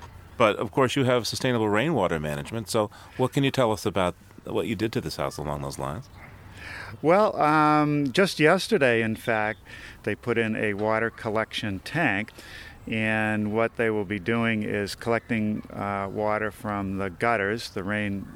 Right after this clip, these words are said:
Speaker 2: water will be collected at the gutters at the eaves of the house and, uh, go to a tank that holds about twelve hundred gallons of water,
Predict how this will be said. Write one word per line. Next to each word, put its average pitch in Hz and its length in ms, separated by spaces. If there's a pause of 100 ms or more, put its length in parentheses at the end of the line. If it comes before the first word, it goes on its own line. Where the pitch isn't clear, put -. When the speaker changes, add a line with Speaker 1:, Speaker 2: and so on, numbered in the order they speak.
(180)
Speaker 2:
water 104 300
will 90 80
be 95 100
collected 107 400
at 98 140
the 104 80
gutters 107 400
at - 80
the 110 80
eaves 104 280
of 104 60
the 98 80
house 104 460 (500)
and, 104 400
uh, 98 200
go 110 220
to 107 200
a 101 40
tank 117 400
that 104 120
holds 110 260
about 104 280
twelve 110 320
hundred 101 280
gallons 101 460
of 87 180
water, 104 500